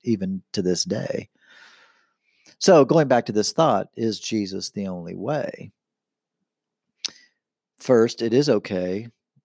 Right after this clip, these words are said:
to wonder that. It is okay to study that and debate that in your own mind and, and to cuss and discuss that, if you will. So going back just a little bit, for me, there was another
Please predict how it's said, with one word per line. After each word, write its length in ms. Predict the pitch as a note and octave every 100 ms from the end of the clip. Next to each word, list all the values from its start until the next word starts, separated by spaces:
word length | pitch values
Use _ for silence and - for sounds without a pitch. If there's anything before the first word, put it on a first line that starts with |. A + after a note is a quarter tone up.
| _ _ _ _ _ _ _
to 120 | - G2
wonder 380 | F#2+ F2 F2
that. 280 | E2+ E2+ A#2+ -
It 120 | A2+
is 160 | D#3+
okay 340 | C3+ - F#2 F2
to 140 | -
study 360 | F#2 - G2 F2+
that 280 | E2+ F2+ B2+
and 100 | F#2+
debate 380 | D#2+ F#2 F2+ -
that 180 | F#2
in 120 | F#2 F2
your 100 | F2
own 200 | F2 F2
mind 420 | D#2+ F2+ A#2 A2
and, 200 | E2 -
and 220 | F#2 F2+ -
to 200 | F2 E2
cuss 280 | - G2+ -
and 100 | F#2
discuss 440 | E2 - F#2+ E2+
that, 160 | - D#2+
if 200 | E2 -
you 100 | E2+
will. 400 | D#2 C#2 F2 A2+ _ _ _ _ _ _ _ _ _ _ _ _ _ _ _ _ _
So 360 | - D#3+ D3+ C#3 - - - - _ C3
going 280 | C#3 C#3
back 200 | A2+ A2
just 220 | G#2+ G#2+ G#2
a 40 |
little 200 | G#2+ A#2+
bit, 240 | G2+ F#2
for 160 | - G#2
me, 300 | G2+ A#2 A#2+
there 100 | A2
was 120 | G2
another 320 | F#2+ B2 C3